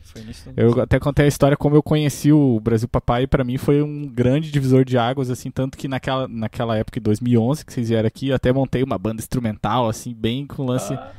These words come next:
Speaker 2: querendo ser o Brasil Papai, mas não deu nada certo, assim, o
Speaker 3: Sim,
Speaker 2: horrível.
Speaker 3: sim, sim.
Speaker 2: Mas, cara, assim, é, um, até queria te, te agradecer e dizer qu-, o quanto a gente é teu fã aí de verdade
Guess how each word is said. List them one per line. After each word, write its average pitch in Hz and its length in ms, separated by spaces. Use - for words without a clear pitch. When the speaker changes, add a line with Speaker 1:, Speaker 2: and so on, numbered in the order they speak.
Speaker 2:
querendo 120 400
ser 131 140
o 127 40
Brasil 123 240
Papai, 131 340
mas 117 100
não 123 120
deu 131 140
nada 131 260
certo, 147 380
assim, 120 240
o 113 100
Speaker 3:
Sim, 175 300
Speaker 2:
horrível. 135 420
Speaker 3:
sim, 78 60
sim. 147 280
Speaker 2:
Mas, 127 220
cara, 143 360
assim, 120 460
é, 107 260
um, 101 160
até - 240
queria 117 320
te, 113 320
te - 100
agradecer 117 580
e 139 140
dizer 135 300
qu-, 139 260
o 123 60
quanto 131 320
a - 20
gente 135 220
é - 40
teu 135 140
fã 127 280
aí 131 140
de 117 80
verdade 113 600